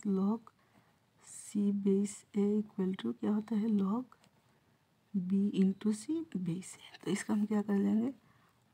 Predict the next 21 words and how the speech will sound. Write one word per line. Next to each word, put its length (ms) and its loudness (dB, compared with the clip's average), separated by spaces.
log 340 4
base 200 4
दोनों 300 4
का 160 -2
क्या 160 0
लिया 160 4
हमने, 220 2
e, 280 4
ये 140 0
x 260 -10
minus 400 0
three, 200 2
x 440 -2
plus 360 -2
three 160 -6
equal 380 0
to 160 0
log 600 0
seven 480 0
base 380 0
e। 80 -8